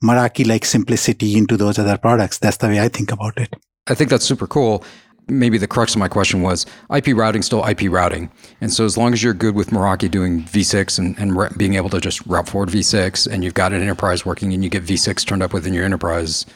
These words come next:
Speaker 2: it, it doesn't really matter. It's just
Speaker 1: No.
Speaker 2: I P forwarding <laughs> in between the two. So you're not gonna have any issue. It's a matter of management plane about whether you have, like, a unified management for Meraki integrating in with Cisco or how that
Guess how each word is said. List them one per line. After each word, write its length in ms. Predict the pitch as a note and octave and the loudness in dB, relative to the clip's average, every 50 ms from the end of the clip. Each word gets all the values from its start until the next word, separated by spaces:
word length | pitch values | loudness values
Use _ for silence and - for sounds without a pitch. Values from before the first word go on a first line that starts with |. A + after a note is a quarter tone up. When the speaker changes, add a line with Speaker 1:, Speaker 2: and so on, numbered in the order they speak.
| - _ _ _ _ _ _ | -20 _ _ _ _ _ _
Speaker 2:
it, 180 | - - - - | -12 -10 -10 -6
it 300 | - - G#2+ F#2 - - | -4 -4 -4 -4 -2 0
doesn't 220 | A2+ G#2+ G2 G2 | 0 2 2 2
really 140 | E2+ F2 E2+ | 0 0 0
matter. 280 | E2+ F2+ F2 E2+ E2+ E2 | 2 2 2 2 0 0
It's 80 | E2 | 0
just 140 | - - A#2+ | 0 2 2
Speaker 1:
No. 80 | G#2+ F#2 | 2 2
Speaker 2:
I 40 | |
P 120 | E2 - F2+ | 0 -2 -4
forwarding 380 | - - F#2 F2 E2+ - F#2 F2+ - - - - - | -4 -2 -2 -2 0 0 0 0 0 0 -2 -4 -6
<laughs> 280 | - - - - - - | -10 -12 -14 -10 -6 -4
in 180 | - G#2 C#3 B2 | -2 0 0 0
between 320 | B2+ A2+ - D3+ D#3+ B2+ | 0 0 0 0 2 2
the 100 | B2+ B2 | 2 2
two. 220 | - - C3+ B2 A#2 - - F#3+ E3+ D#3+ - - | 0 0 0 0 0 -2 -2 0 2 2 2 0
So 100 | - D3 | 2 2
you're 140 | D3+ C#3+ C#3+ | 2 2 2
not 140 | C#3 C3+ C3 | 2 0 2
gonna 140 | C#3 B2+ A#2+ | 2 2 2
have 100 | A#2+ G#2+ | 2 2
any 100 | G#2 A2 | 2 2
issue. 180 | A2+ - B2 | 2 4 2
It's 120 | A2 F#2+ A2+ | 2 2 2
a 40 | A2 | 2
matter 220 | G#2+ A2 A2 G#2+ | 2 2 2 2
of 100 | F#2+ F2+ | 2 2
management 440 | F#2+ G2 G2 G2+ G2+ - - G2+ - | 2 2 2 2 2 2 0 0 0
plane 340 | - C#3 C3 C3+ D3 D#3 - - - - - _ _ - | 0 2 2 2 2 0 -2 -6 -14 -20 -20 _ _ -6
about 260 | - F#2+ G2 G2+ F#2+ | -2 0 2 2 2
whether 340 | G2 G#2+ G2 F#2+ F2 F#2 F2+ | 0 0 0 0 0 0 0
you 200 | E2+ F2 F2 E2 | -2 -2 -2 -2
have, 180 | G2 F2+ - - | -2 -2 -4 -4
like, 220 | F2+ E2 D#2+ - | -4 -4 -2 -4
a 40 | F#2 | -4
unified 400 | E2 F2+ F2 E2 - F2 E2+ D#2+ | -2 -2 -4 -2 -2 -2 -2 -2
management 400 | F2+ E2 E2 E2+ - F#2 E2+ D#2 | -4 -4 -6 -6 -6 -8 -8 -8
for 220 | - - F#2 E2+ | -6 -6 -4 -4
Meraki 540 | E2+ E2+ E2 E2 E2 D#2+ - - E2 D2+ - | -2 -2 -2 -2 -2 -2 -2 -4 -6 -6 -4
integrating 460 | F2+ G#2+ E2+ - F#2+ F2 D#2+ E2+ F2 | -4 -4 -4 -2 -2 -2 -2 -4 -4
in 100 | F2 F2 | -4 -4
with 80 | E2+ E2 | -4 -2
Cisco 400 | - - - - A#2 G2 F#2+ F#2 | 0 -2 0 0 0 0 0 0
or 180 | F2 E2 E2 - | 0 -2 -2 -2
how 140 | F2+ F#2 | -4 -4
that 160 | E2 F2+ E2+ | -4 -4 -6